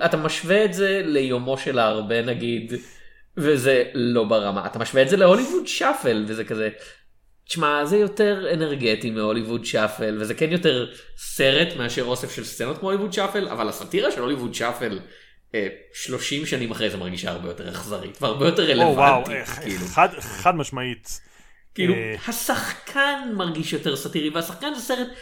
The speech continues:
Speaker 1: כל כך עדין שהבמאי שלו אמר, "הייתי נחמד מדי".
Speaker 2: אמ, אני מנסה לחשוב האם אפילו רם טרופי היה יותר סאטירי מזה. אני
Speaker 1: לא,
Speaker 2: חושב שכן.
Speaker 1: לא, לא, לא,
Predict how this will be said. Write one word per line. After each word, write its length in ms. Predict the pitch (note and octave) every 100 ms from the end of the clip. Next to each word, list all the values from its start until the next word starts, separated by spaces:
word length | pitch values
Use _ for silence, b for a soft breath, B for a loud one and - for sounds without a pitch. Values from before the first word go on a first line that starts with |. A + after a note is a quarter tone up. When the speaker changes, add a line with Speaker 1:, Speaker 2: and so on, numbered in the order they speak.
| B B
Speaker 1:
כל 160 | - B3
כך 160 | B3+ A3+
עדין 220 | G3+ A#3
שהבמאי 540 | - G#3 G3+ G#3 B3
שלו 180 | A#3+ F3+
אמר, 240 | C3+ C3 C3+
"הייתי 280 | C3+ B2+
נחמד 380 | A2+ - A2 G2+ F#2+
מדי". 280 | F#2 F2+ G2 - _ b b b b b - - _ D#3+
Speaker 2:
אמ, 360 | D#3 C#3+ C#3 - - - _ _ _ - b b b _ _ _ B B B B B B B -
אני 140 | C#3+
מנסה 380 | D#3+ A3 - A#3
לחשוב 400 | A#3+ - G#3+ G#3
האם 220 | D#3+ F#3
אפילו 300 | E3+ E3 D3+
רם 160 | A#2+ B2
טרופי 340 | - A#2 B2 A2
היה 140 | G#2+
יותר 300 | G2+ G2+ G#2+
סאטירי 380 | G2+ G2+ A2 G#2+
מזה. 260 | G#2 G2+ F#2+ b b b G#3
אני 100 | A3
Speaker 1:
לא, 120 | G3
Speaker 2:
חושב 160 | C3 G4 G#4+
שכן. 180 | G4
Speaker 1:
לא, 180 | F4+ F#4 E4+
לא, 320 | A#2 G#2 - - -
לא, 220 | D3 B2